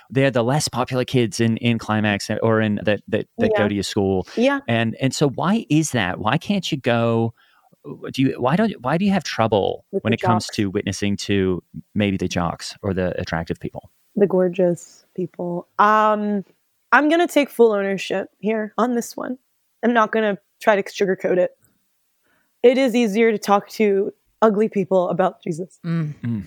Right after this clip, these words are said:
Speaker 3: I understand that.
Speaker 2: And,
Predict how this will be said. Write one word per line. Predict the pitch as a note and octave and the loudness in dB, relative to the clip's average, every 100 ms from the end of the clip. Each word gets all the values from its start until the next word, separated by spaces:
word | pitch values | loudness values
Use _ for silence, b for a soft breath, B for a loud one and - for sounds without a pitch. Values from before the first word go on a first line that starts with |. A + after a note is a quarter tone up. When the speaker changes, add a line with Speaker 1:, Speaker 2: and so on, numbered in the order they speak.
| - _ | -12 _
Speaker 3:
I | F#3+ | -6
understand | G3+ F#3+ - - A#2+ C3 | -6 -6 -8 -8 -6 -6
that. | C3+ - _ B B B B B _ _ _ _ _ _ _ _ _ _ - | -10 -12 _ B B B B B _ _ _ _ _ _ _ _ _ _ 4
Speaker 2:
And, | A3 G3+ G3 F#3+ | 6 6 2 0